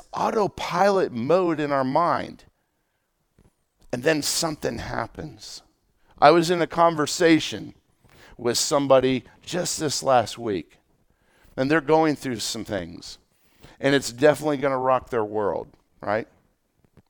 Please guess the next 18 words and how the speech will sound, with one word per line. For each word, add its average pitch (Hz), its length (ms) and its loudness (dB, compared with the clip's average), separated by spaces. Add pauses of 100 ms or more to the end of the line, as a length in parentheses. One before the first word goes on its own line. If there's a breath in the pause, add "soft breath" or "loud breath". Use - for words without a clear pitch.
(920 soft breath)
And 131 120 4
I 127 60 8
sat 160 400 6
and 123 100 -2
I 120 40 0
met 127 280 0
with 98 160 -8
them. 85 220 -8 (1600)
And 117 100 -4
he 117 60 -4
said, 123 300 0
"David," 120 320 2
'cause 101 220 -12
we're 110 80 -10
friends, 101 580 -10 (1120)
he 160 140 -16
said, 117 220 -12
"David, 110 420 -2